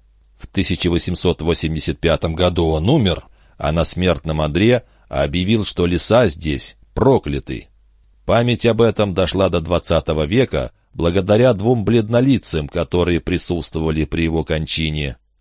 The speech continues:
антропологам из Бостонского колледжа и Смитсоновского института,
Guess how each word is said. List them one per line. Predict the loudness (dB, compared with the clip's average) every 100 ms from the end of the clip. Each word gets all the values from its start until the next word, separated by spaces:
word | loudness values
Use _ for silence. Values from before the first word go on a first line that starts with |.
| _
антропологам | -2 0 2 2 2 2 2 0 0
из | -2 0
Бостонского | 0 0 0 -4 -4 -2 -2
колледжа | 2 4 4 2 -2 -4 -6 _ _
и | -2
Смитсоновского | 0 0 0 0 0 0 0 0 2
института, | 0 0 -2 0 0 -2 -2 -4